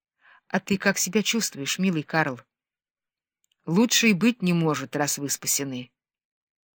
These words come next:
«А Готлиб, что с ним?» «Полагаю, что он спокойно спит в своей постели в Шпандау». «Праведное небо, значит, Готлиб остался. И поплатится за всех нас?»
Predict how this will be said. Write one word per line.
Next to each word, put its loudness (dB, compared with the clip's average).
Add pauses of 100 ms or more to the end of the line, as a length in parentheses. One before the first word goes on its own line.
(340)
«А 2
Готлиб, 0 (260)
что 0
с 0
ним?» -10 (1400)
«Полагаю, 6
что 2
он 6
спокойно 4
спит 0
в -12
своей 2
постели 2
в -4
Шпандау». 2 (1080)
«Праведное -2
небо, -2
значит, -4
Готлиб -2
остался. 2 (1500)
И 6
поплатится 2
за 2
всех -2
нас?» -4